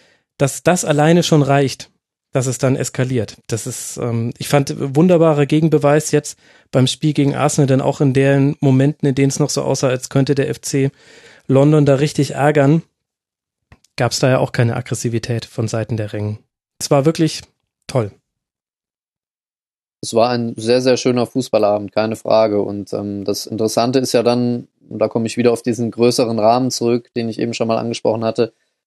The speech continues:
Speaker 2: äh, dass in England diese Form der Unterstützung, äh, natürlich gar nicht mehr existiert. Also ich habe mit vielen Leuten gesprochen, äh, die Arsenal-Fans sind und auch englische Journalisten, die da völlig begeistert waren von dem, was, äh,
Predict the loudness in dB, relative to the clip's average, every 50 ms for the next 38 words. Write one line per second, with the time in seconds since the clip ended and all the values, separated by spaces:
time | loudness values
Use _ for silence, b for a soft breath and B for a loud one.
0 | _ -2 2 4 4 4 4 2 0 0 -2 0 0 0 2 0 2 2 2 4
1 | 4 2 2 0 0 -2 -4 -2 0 0 2 2 0 2 2 2 2 4 4 2
2 | 2 2 2 2 0 0 2 0 -2 -2 0 0 0 0 2 0 -4 -4 -2 0
3 | 0 0 0 0 -2 -4 -2 -2 -2 0 0 -2 -4 -10 -14 _ _ -14 -12 -6
4 | -2 0 0 0 -2 -4 -4 -8 -8 -8 -10 -10 -12 -14 -14 _ -8 -8 -8 -8
5 | -8 -8 -8 -6 -4 -6 -6 _ _ _ _ _ _ _ _ _ -4 -4 -2 -2
6 | -4 0 2 2 4 4 4 4 2 2 0 -2 -2 -2 0 2 2 2 2 0
7 | -2 -2 -2 0 2 2 4 4 4 4 2 2 0 -2 -6 -2 0 2 2 2
8 | 2 0 -4 -4 0 0 0 0 0 -2 0 0 0 0 0 -2 -4 -4 -4 -2
9 | 0 0 0 0 -2 -4 -2 -4 -4 -4 -4 -4 -4 -4 -2 -2 0 -2 -2 -4
10 | -6 -6 -8 -6 -4 -4 -4 -2 -2 -2 -2 0 2 4 2 2 2 2 0 0
11 | 0 -2 -2 0 2 4 2 2 2 0 0 2 2 2 2 2 -2 -4 -6 -6
12 | -6 -4 -2 -2 -2 -2 -2 -2 -2 -2 -2 -2 -2 -2 -2 -2